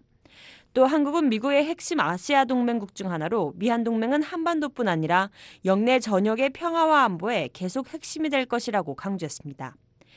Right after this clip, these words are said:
상하원 공동 결의안은 곧 하원도 통과할 것으로 예상됩니다. 하지만 상하원 모두 대통령의 거부권 행사를 무효화할 수 있는 삼분의 이 이상의 찬성표를 얻지 못할 것이라는 전망이 우세합니다.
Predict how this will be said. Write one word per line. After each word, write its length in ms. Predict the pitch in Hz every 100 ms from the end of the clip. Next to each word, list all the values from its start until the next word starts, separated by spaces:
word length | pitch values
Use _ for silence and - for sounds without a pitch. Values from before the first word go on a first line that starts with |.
| - - - -
상하원 480 | 302 285 277 285
공동 380 | 277 254 247 269
결의안은 580 | 247 214 208 190 254 175
곧 180 | 196 226
하원도 540 | 226 330 330 320 320 330
통과할 460 | - 339 330 311
것으로 420 | 302 247 - 151 143
예상됩니다. 680 | 175 208 156 139 139 127 _ _ _ - - -
하지만 340 | - 233 269 302
상하원 460 | 330 330 330 311
모두 260 | 269 254 294
대통령의 600 | 262 262 269 262 269 269
거부권 480 | 262 226 226 - 247
행사를 400 | 233 220 214 277
무효화할 580 | 196 214 262 269 254 233
수 180 | - 180
있는 440 | 156 226 139 107
삼분의 580 | - 294 262 277 277 247
이 240 | 254 240
이상의 340 | 196 220 226 262
찬성표를 680 | - 320 339 302 285 269
얻지 300 | 208 165 226
못할 360 | 196 190 269 285
것이라는 500 | 269 254 247 226 214
전망이 440 | 214 202 196 151 127
우세합니다. 640 | 160 185 143 131 131 123